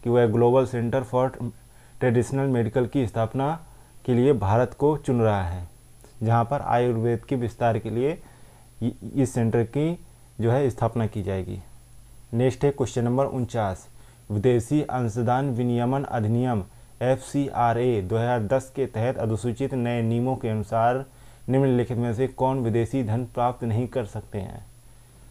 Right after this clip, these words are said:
तो इसका सही जवाब क्या होगा? ए आंसर, मीडिया से जुड़े व्यक्ति विदेशी धन प्राप्त नहीं कर सकते हैं। लेकिन सरकार ने किन क्षेत्रों पर लगाम लगाई है?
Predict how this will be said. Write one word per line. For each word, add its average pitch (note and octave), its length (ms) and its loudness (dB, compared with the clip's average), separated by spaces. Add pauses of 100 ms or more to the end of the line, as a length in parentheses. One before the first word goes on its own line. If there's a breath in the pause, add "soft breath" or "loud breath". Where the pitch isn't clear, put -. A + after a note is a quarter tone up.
(180)
तो A#2 340 2
इसका A2 340 -2
सही B2 220 2
जवाब C3 260 4
क्या C3+ 100 2
होगा? C3 280 0 (160)
ए B2+ 100 0
आंसर, G#2+ 320 -2
मीडिया A#2 380 2
से B2 160 -4
जुड़े A#2+ 220 0
व्यक्ति B2+ 520 -2 (320 loud breath)
विदेशी A#2 380 2
धन B2 200 0
प्राप्त A#2 320 2
नहीं A2+ 140 0
कर G#2+ 140 -2
सकते - 320 -8
हैं। F#2+ 140 -10 (340 soft breath)
लेकिन A#2+ 240 -2
सरकार A#2+ 380 0
ने C3 200 0
किन B2+ 200 0
क्षेत्रों A#2 320 -4
पर B2 120 0
लगाम A#2+ 300 2
लगाई A#2 260 2
है? B2+ 280 -6